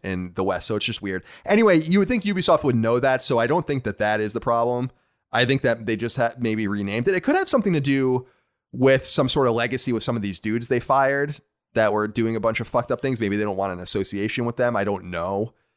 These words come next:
if that's it. That's just speculation, but I agree with you. I think they're both pretty generic names, but I think Gods and Monsters is a way cooler name, especially 'cause I think it was Gods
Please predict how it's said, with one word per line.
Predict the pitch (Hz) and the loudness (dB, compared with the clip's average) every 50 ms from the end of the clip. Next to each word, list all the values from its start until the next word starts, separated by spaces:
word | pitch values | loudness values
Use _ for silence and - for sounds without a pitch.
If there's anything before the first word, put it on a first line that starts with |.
| _ _ _ - | _ _ _ -8
if | - 110 - | -6 -4 0
that's | 123 120 117 - | 2 2 2 2
it. | - 101 | -2 -2
That's | 98 95 - | -2 -4 -4
just | 113 98 - | -4 -4 -4
speculation, | - 110 98 - 98 90 98 110 110 - - 95 87 85 | -4 -4 -4 -2 -2 -2 -2 -2 -2 -2 -4 -4 -6 -4
but | 82 92 87 87 - _ _ _ _ _ _ - | -2 -2 -2 -2 -4 _ _ _ _ _ _ 2
I | - 190 254 | 4 6 6
agree | 220 135 160 165 | 6 6 4 2
with | 143 127 | 2 2
you. | 127 113 | 2 0
I | 123 | 2
think | 139 196 196 | 0 0 0
they're | 160 127 | 0 0
both | 92 120 131 135 - | 0 0 -2 -2 0
pretty | - 165 156 156 | 0 0 0 0
generic | 156 160 156 160 160 165 151 | 0 -2 -2 -2 -2 -2 -2
names, | 160 160 165 160 135 | -2 -4 -4 -4 0
but | 135 127 | 2 2
I | 123 127 | 2 2
think | 151 139 | 0 0
Gods | - 127 117 120 113 107 | 0 2 2 2 2 0
and | 107 104 | -2 -2
Monsters | 101 104 101 - 110 101 90 | -2 -2 -2 -2 -4 -4 -6
is | 87 87 | -6 -8
a | 92 | -10
way | 92 85 95 101 101 101 90 | -8 -6 -4 -2 -2 -2 -4
cooler | - - 113 110 104 104 92 90 | -6 -4 -2 0 0 0 -2 -2
name, | 87 87 87 87 87 87 - _ _ _ _ - - - - - | -4 -6 -8 -8 -10 -12 -14 _ _ _ _ -20 -18 -8 -2 0
especially | 139 208 233 220 262 240 | 4 4 4 4 4 2
'cause | - 208 190 | 2 4 4
I | 160 | 4
think | 151 156 160 143 | 2 2 0 0
it | 147 | 0
was | 131 123 - | -2 -2 2
Gods | - 127 120 123 123 117 - | 2 2 4 4 2 0 -2